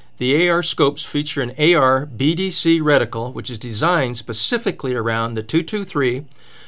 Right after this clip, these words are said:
with fifty-five to seventy-seven grain loads. But any rifle combination with various bullet drops can be used. Simply match the bullet drop to the corresponding M O A figures shown in the subtension chart that is provided.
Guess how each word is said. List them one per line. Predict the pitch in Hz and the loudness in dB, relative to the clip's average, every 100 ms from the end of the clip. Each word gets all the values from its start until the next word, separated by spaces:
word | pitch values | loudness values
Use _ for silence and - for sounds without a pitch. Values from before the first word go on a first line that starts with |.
| - | -10
with | 123 117 | -2 -2
fifty-five | - 165 160 165 - 143 151 | -2 -4 -2 -2 0 0 0
to | 113 | -2
seventy-seven | - 147 151 147 139 131 127 | -4 -2 -2 -2 -2 -2 -2
grain | 120 127 131 | -2 -2 -2
loads. | 123 113 104 - - - - - - - | 0 -2 -2 -8 -14 -14 -20 -20 -20 2
But | 185 170 165 | 8 8 6
any | 180 214 | 2 4
rifle | 196 185 202 160 | 6 6 4 0
combination | 151 143 127 120 113 - | 2 4 4 -2 -2 -4
with | 135 107 | -2 0
various | 127 143 156 | 2 2 2
bullet | 190 190 - | 2 0 2
drops | 120 123 - | 0 -2 -2
can | 143 151 | -2 0
be | 160 | 2
used. | 165 190 117 95 - - - - | 2 0 -2 -8 -16 -20 -20 -8
Simply | - 160 143 | -2 0 0
match | 123 131 151 - | 2 2 2 -2
the | 165 | 2
bullet | 180 175 | 2 2
drop | - 139 147 | 2 0 2
to | 139 | -4
the | 117 | -6
corresponding | - 131 151 - 139 135 123 123 123 | -2 0 0 0 2 2 0 -6 -6
M | 131 139 | -4 0
O | 170 | 0
A | 180 | 0
figures | 156 123 117 131 | -2 -4 -4 -6
shown | - 131 131 - | -2 0 0 -2
in | 120 | -6
the | |
subtension | 110 - 113 - 196 - 160 110 | -4 -4 -4 -2 -2 -2 -6 -2
chart | 127 113 - - - - | 0 0 -2 -14 -18 -6
that | 123 | -4
is | 123 | -4
provided. | - 123 120 107 | -4 0 2 2